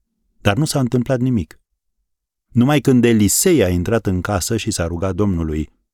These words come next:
copilul a înviat, cum scrie în doi Împărați, capitolul patru, versetele de la treizeci și doi la treizeci și cinci. Înțelegem de aici că nu te poți rezema pe toiagul nimănui, ci numai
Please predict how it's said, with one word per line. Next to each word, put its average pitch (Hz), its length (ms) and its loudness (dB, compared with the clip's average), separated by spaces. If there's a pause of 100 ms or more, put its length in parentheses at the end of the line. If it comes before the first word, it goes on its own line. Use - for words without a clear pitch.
(340)
copilul 90 380 2
a 82 80 2
înviat, 85 480 -2 (460)
cum - 220 -6
scrie 87 200 0
în 82 80 2
doi 85 120 2
Împărați, 82 520 -2
capitolul 78 500 -4
patru, 101 400 -2 (520)
versetele 87 500 0
de 82 100 0
la 80 120 0
treizeci 87 340 2
și 82 100 -4
doi 82 180 -2
la 78 120 -2
treizeci 76 340 -4
și - 140 -4
cinci. 73 380 -8 (960)
Înțelegem 160 540 0
de 147 60 -2
aici 104 280 0
că 98 180 -4 (600)
nu 113 280 4
te 131 180 0
poți 110 380 -2
rezema 95 720 0
pe 95 100 -2
toiagul 95 540 0
nimănui, 90 760 -2 (720)
ci - 180 -4
numai 107 440 2